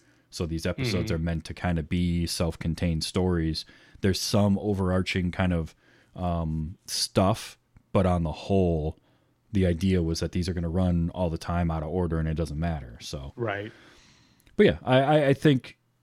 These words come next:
Speaker 1: I would have liked more flashback,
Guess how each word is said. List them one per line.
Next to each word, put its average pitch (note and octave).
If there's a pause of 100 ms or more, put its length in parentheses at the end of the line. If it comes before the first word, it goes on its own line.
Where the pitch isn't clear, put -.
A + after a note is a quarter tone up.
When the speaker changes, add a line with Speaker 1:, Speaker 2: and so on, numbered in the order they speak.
(840)
Speaker 1:
I C#3
would C3
have A#2+
liked A#2+
more G#2+
flashback, G#2